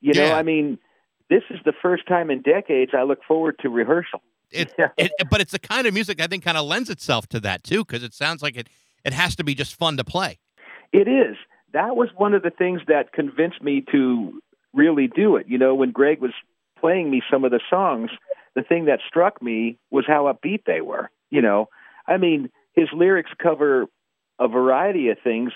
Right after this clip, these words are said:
Speaker 1: and it's not all, all happiness, but there's something about the music that just, you know, it, it's, it, it's uplifting. It's
Speaker 2: Yeah.
Speaker 1: upbeat.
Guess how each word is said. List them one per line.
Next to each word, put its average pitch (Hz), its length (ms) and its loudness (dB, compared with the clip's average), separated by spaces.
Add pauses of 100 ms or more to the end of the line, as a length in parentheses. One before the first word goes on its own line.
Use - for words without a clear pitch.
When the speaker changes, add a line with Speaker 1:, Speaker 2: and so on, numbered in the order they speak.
(100)
Speaker 1:
and 120 200 2
it's 113 160 -4
not 139 220 2
all, 165 380 0 (440)
all 151 200 2
happiness, 143 640 -2 (520)
but 151 180 2
there's 147 140 0 (100)
something 170 400 -2
about 123 420 0
the 127 60 -14
music 220 560 -2 (540)
that 123 240 2
just, 147 180 0 (760)
you 147 120 0
know, 120 260 2 (120)
it, 117 360 2 (960)
it's, 151 180 2 (500)
it, - 340 -4
it's 127 240 0
uplifting. - 560 -2 (240)
It's 127 180 -2
Speaker 2:
Yeah. 160 120 4
Speaker 1:
upbeat. - 440 -6